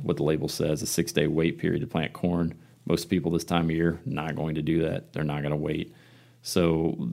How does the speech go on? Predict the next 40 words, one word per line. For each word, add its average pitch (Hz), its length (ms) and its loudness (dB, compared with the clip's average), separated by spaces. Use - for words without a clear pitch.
generally, 101 480 8
the 87 160 2
best 92 260 2
thing 87 140 2
we've 78 120 0
seen 80 180 0
in 73 40 0
the 73 80 -2
past 85 460 -4
is 80 100 0
a 78 60 0
mixture 80 340 -2
of - 120 -2
Gramoxone 80 520 -2
and 80 100 -2
Syncor. - 600 -2
Um, 78 580 0
I've 80 160 -4
seen 87 280 4
some, 82 480 2
some 185 500 4
guys 90 300 6
take 92 220 2
out 85 200 6
s-, - 200 -8
failed 95 320 6
stands 92 420 2
with 87 160 0
thirty-two 87 400 2
ounces 87 320 -4
of 85 60 2
Gramoxone, 85 640 0
four 85 180 0
ounces 85 400 -2
of 87 80 4
Syncor, 90 320 2
does 80 180 0
a 80 40 -4
great 80 240 -4
job. 92 340 -2